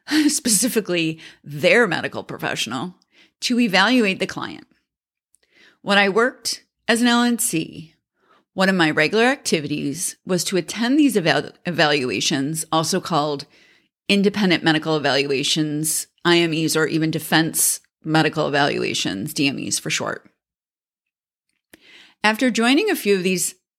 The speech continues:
evaluations, as the medical professional representing the injured party, I was shocked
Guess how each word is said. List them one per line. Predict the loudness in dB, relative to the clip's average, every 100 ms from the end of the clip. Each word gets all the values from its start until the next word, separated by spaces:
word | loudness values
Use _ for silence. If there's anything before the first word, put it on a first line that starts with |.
| _
evaluations, | 0 2 4 0 0 0 -2 -8 -8 -8 -10 _ _ _ _ _ _ _ _ 0
as | 0 2
the | -2
medical | 2 2 2 -2
professional | -6 -2 0 0 -2 -4 -4 -6
representing | -6 -2 0 0 0 -2
the | -2
injured | -2 -4 -6 -8
party, | -6 -4 -4 -12 -16 _ _ _ -2
I | 0
was | 4
shocked | 2 2 -2 -6 -8 -6 -8